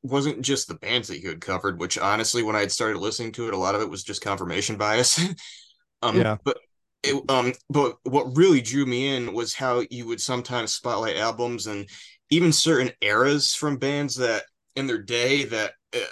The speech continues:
Speaker 1: at best they were either misunderstood or at worst completely dismissed. Uh, the two big ones for me on this front would be the episode on thirty-four point seven eight eight by Mind Dying Bride,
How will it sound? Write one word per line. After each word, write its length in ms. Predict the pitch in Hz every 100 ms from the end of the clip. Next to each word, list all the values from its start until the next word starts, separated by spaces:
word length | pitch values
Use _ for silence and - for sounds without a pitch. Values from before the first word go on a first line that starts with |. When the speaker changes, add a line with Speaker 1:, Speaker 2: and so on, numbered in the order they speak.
| -
Speaker 1:
at 220 | 135 113
best 320 | 117 131 135
they 120 | 135 123
were 140 | 117
either 180 | 123 110
misunderstood 840 | 120 120 127 110 87 - 113 120
or 120 | 107
at 160 | 95 98
worst 400 | 101 117 120 -
completely 480 | - 107 120 104 101
dismissed. 760 | 92 - 120 107 - - - - - _ -
Uh, 140 | 104
the 140 | 110 110
two 340 | - 147 139 104 92
big 200 | 113 117
ones 280 | 135 135
for 80 | -
me 120 | 135
on 140 | 131 123
this 160 | 127
front 300 | - 135 131
would 140 | 113 104
be 180 | 113 101
the 160 | 107
episode 500 | 95 101 - 110 107
on 320 | 101 101 95
thirty-four 480 | 95 113 107 - 110
point 240 | - 113 98
seven 240 | 117 101
eight 160 | 101 101
eight 240 | 113 -
by 240 | 101 95
Mind 260 | 90 95 98
Dying 260 | 101 98 95
Bride, 420 | 92 98 107 120